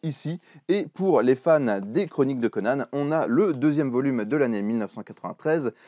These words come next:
qui continue à éditer les numéros de Savage Sword of Conan, une, euh, série qui était notamment en noir et blanc et qui aura, euh, bientôt, euh, la chance, entre guillemets, parce que ça va être des gros bottins, d'être rééditée en omnibus, dans, bah, les omnibus de Savage Sword of Conan.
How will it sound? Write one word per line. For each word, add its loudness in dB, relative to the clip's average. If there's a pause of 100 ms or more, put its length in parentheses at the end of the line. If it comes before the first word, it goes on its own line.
(120)
qui -4
continue -2
à 6
éditer 0
les 2
numéros 0
de -4
Savage 0
Sword 2
of 0
Conan, -2 (320)
une, 0
euh, 6
série -2
qui -2
était 0
notamment 0
en 2
noir 2
et 4
blanc -2 (180)
et -2
qui -2
aura, 4
euh, 4
bientôt, 0
euh, 0
la -4
chance, -4
entre -6
guillemets, -2
parce -20
que -20
ça -2
va 4
être -2
des -4
gros -2
bottins, -2 (240)
d'être -4
rééditée -2
en -2
omnibus, -4
dans, -2
bah, 0
les -4
omnibus -4
de -2
Savage -4
Sword 0
of -2
Conan. -2